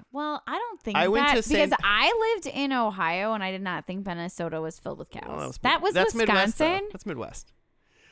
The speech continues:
Speaker 2: I went to San Diego one time and I got into an Uber and it was, like, seventy-two degrees there. And the guy was like, "Huh, you must, you must love it here. This must be great." And I was like, "It's so much hotter in Minnesota than it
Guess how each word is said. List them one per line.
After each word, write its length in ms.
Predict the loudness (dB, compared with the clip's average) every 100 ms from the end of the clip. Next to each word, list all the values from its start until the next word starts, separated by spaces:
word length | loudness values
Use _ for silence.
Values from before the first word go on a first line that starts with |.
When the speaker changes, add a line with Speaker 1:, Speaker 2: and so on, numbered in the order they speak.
| -2
Speaker 2:
I 100 | 0
went 280 | 2 2 2 0
to 120 | 0
San 200 | 0 -2
Diego 320 | -2 -2 -4
one 120 | -4
time 240 | -2 -2 0
and 80 |
I 40 | -2
got 280 | 0 0 0
into 240 | 0 -2
an 100 | -4 -4
Uber 240 | 0 0
and 100 | 0
it 40 |
was, 160 | -2 -4
like, 120 | -8
seventy-two 760 | -10 -8 -6 -6 -8 -8 -8 -8
degrees 580 | -10 -12 -16 -16 -16 -18 _ _ _ _
there. 440 | -2 0 0 -2 -6 _ _
And 120 | -4 -2
the 80 |
guy 240 | -2 -4 -4
was 180 | -4 -4
like, 340 | -6 -8 -16 _ _ _
"Huh, 360 | -10 -2 -2 -2 -12 _ _
you 220 | -4 -2
must, 380 | 0 0 -2 -10 -16 _
you 100 | -2
must 200 | 0 -2
love 320 | -6 0 2
it 140 | 0 -4
here. 240 | -8 -6
This 160 | -4 -2
must 160 | -4
be 160 | -4 -8 -6
great." 720 | -6 -6 -6 -2 -4 -4 -14 -14 _ _
And 100 | -4
I 60 | -4
was 120 | -4
like, 140 | -6 -10 _ _ -14
"It's 160 | -12
so 460 | -10 -8 -6 -4 -4
much 220 | -4 -10
hotter 320 | -14 -14 -14
in 80 | -16
Minnesota 480 | -16 -16 -12 -12 -12
than 120 | -16
it 100 | -18